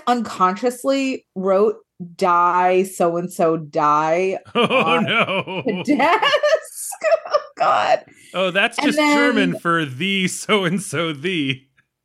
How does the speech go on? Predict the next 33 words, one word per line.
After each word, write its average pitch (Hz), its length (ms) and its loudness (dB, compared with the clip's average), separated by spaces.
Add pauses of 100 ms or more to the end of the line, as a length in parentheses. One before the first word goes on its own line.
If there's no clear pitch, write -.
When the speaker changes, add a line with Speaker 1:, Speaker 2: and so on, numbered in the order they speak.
Speaker 2:
<laughs> - 80 2 (320)
Speaker 1:
Oh, 220 400 -4
I 220 140 0
know. 214 580 0
I 208 160 0
know. 208 340 2
I 190 140 2
wish 208 240 0
I 190 120 0
had 185 300 -2 (460)
played 185 300 0
that. 165 320 2
But, 180 200 0
of - 260 -20
course, 285 200 2
then 269 100 2
I 220 60 4
sat, 208 280 -2 (160)
sent 185 280 -6
down 170 140 0
to 170 60 -8
the 160 80 -8
principal's 160 420 -6
office, 160 340 0
and, 185 160 0 (180)
I - 60 2
mean, 214 80 6
not 160 120 4
the 151 40 -10
principal, 160 320 -4
the 165 60 -2
guidance 180 300 2
counselor, 156 320 0